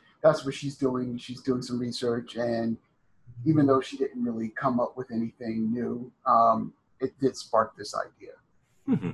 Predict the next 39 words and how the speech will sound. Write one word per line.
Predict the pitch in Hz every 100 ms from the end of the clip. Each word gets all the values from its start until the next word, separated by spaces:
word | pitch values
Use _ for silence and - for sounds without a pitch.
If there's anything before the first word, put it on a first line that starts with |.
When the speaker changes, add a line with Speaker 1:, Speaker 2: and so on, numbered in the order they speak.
| - - - - - - - _ _ _ _ _ -
Speaker 2:
Yeah, | 131 - -
and | 87
ideas | 90 95 90
are |
what | 101 117
count. | 143 131 - - _ _ _ -
Speaker 1:
All | -
right. | - - _ _ _ _ _ _ _ _ _ _ _ _
Speaker 2:
Eamon. | 101 160 175 90 - _ _ _ _ _ _ _ _ _ _ _ _ _ _ _ _ _ _ _ -
So | -
you, | 98 117 113 117
um, | 123 117
you've | 131 127
had | 127 113
a | 117 110 -
conversation. | 135 110 120 110 175
Most | 190 147
of |
this | 139
will | 135
probably | 143 123
end | 120
up | 120
going | 123 113
through | 104
Bennett | 107 113 -
then, | 95 95
as, | 90 107
uh, | 104
Leighton | 101 127 123
apparently | 120 135 127 117
has | 117
just | 120 -
gone | 117
into | 117 117
a |
meeting | 139 147 104
with | 90 87
someone. | 82 76 73